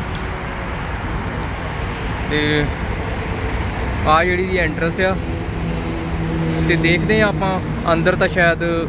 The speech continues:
ਨਾ ਬਣਾਉਣ ਦੇਣ, ਜੇ ਬਣਾਉਣ ਦਿੱਤੀ ਵੀਡੀਓ ਤਾਂ ਆਪਾਂ ਤੁਹਾਨੂੰ ਜ਼ਰੂਰ ਦਿਖਾ ਦਾਂਗੇ। ਬਾਕੀ ਤੁਹਾਨੂੰ ਬਾਹਰੋਂ ਦਾ ਦਿਖਾ ਹੀ ਦਿੰਨੇ ਆਪਾਂ ਨਾ। ਆਹ ਦੇਖੋ,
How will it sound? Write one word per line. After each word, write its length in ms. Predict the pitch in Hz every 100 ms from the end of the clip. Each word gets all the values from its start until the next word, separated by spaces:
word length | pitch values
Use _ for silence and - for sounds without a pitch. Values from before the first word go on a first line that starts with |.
| 156 156 - 156 - 151
ਨਾ 220 | 156 151
ਬਣਾਉਣ 360 | 151 180 170 160
ਦੇਣ, 200 | 170 175 - -
ਜੇ 100 | 175
ਬਣਾਉਣ 360 | 165 175 165 151
ਦਿੱਤੀ 240 | 151 180
ਵੀਡੀਓ 320 | 170 165 180
ਤਾਂ 80 | 175
ਆਪਾਂ 160 | 165 165
ਤੁਹਾਨੂੰ 200 | 170 139
ਜ਼ਰੂਰ 260 | 135 151
ਦਿਖਾ 240 | 170 180 165
ਦਾਂਗੇ। 300 | 139 160 160 - - - - - -
ਬਾਕੀ 260 | 160 156 175
ਤੁਹਾਨੂੰ 240 | 190 180
ਬਾਹਰੋਂ 280 | 156 160 185
ਦਾ 100 | 196
ਦਿਖਾ 260 | 180 180 170
ਹੀ 80 | 135
ਦਿੰਨੇ 240 | 147 160
ਆਪਾਂ 280 | 156 156 156
ਨਾ। 120 | 175 - - - - - - -
ਆਹ 180 | 156 165
ਦੇਖੋ, 400 | 160 160 175 165